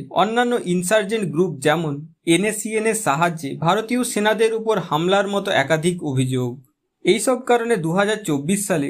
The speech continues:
উলফা আইয়ের ওপর ব্যানের মেয়াদ আরও পাঁচ বছরের জন্য বাড়িয়ে দেয় Ministry of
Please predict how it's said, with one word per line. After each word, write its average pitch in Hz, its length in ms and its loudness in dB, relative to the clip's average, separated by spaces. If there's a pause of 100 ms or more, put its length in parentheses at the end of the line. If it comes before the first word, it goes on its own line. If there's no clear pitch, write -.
উলফা 220 440 -2
আইয়ের 196 300 2
ওপর 214 240 0
ব্যানের 170 400 0
মেয়াদ 147 420 0 (200)
আরও 214 260 4
পাঁচ 185 260 2
বছরের 220 400 0
জন্য 214 180 0 (100)
বাড়িয়ে 170 320 2
দেয় 196 200 0
Ministry 202 480 -2
of 208 140 2